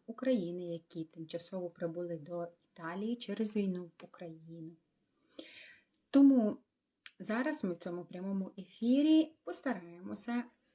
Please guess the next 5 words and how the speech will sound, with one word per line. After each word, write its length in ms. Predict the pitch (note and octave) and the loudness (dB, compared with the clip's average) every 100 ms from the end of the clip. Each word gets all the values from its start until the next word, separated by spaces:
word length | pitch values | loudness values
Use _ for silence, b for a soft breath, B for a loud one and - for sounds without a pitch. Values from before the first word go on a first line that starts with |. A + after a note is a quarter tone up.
| _ _ | _ _
з 200 | G#3+ G3 | -4 -2
вами 720 | G3 G3 G3 G#3 A3 A3 A3 - | 0 0 2 2 4 2 0 -4
зрозуміти 1160 | F3+ A#3+ C#4+ E4+ D#4+ B3+ A3 G#3+ F#3 - E3+ - _ _ _ | -6 0 2 2 2 2 4 2 2 -4 -14 -14 _ _ _
ж 140 | - | -10
все-таки 680 | - - A3+ B3+ B3+ B3 E3+ | -10 -8 -4 0 0 0 -10